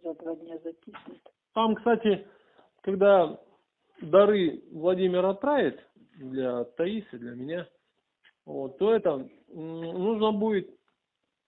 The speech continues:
Speaker 2: ещё взять, а, теперь уже, вот, пятиплашковый, здоровый.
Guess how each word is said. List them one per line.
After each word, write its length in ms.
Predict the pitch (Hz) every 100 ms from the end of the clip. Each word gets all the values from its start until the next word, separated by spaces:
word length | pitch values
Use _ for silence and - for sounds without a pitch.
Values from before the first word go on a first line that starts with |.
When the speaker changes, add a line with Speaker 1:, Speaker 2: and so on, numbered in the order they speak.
| _ _ _ _ _ -
Speaker 2:
ещё 360 | 147 196 185
взять, 320 | 147 180 220 - _ _ _ _ _ _ _
а, 140 | 156 147 104 -
теперь 260 | 117 113
уже, 240 | 107 98 101 _ _ _
вот, 320 | 139 123 -
пятиплашковый, 840 | 151 - - 165 127 - 123 113 - _ -
здоровый. 580 | 127 143 151 120 107